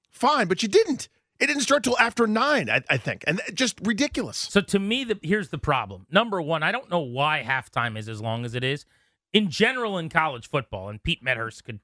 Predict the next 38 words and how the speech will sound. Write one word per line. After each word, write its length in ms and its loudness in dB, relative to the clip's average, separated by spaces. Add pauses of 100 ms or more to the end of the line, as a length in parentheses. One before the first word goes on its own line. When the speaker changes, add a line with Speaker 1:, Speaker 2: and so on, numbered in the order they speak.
(340)
Speaker 2:
tell 120 4
me 100 -4
the 80 -4
exact 340 0
time 240 -2
'cause 100 -10
he 60 -6
does 160 -2
all 100 -2
these 160 -6
radio 280 -4
calls. 340 -4 (560)
Uh, 60 -20 (240)
I 40 -16
mean, 140 0
if 80 -6
he's 160 -2
listening, 320 -2
text 260 -2
me. 120 -12 (840)
The 160 2
N 100 0
F 200 -4
L 240 0
is, 100 -10
like, 220 -4
twelve 280 -2
minutes. 440 -10 (420)
Like, 240 0 (140)
Speaker 1:
Yeah, 160 4
the 100 0
Speaker 2:
start 140 10
Speaker 1:
Super 100 2
Speaker 2:
a 40 2
Speaker 1:
Bowl's 160 8
Speaker 2:
clock, 100 4
Speaker 1:
different, 400 2 (100)
right? 240 2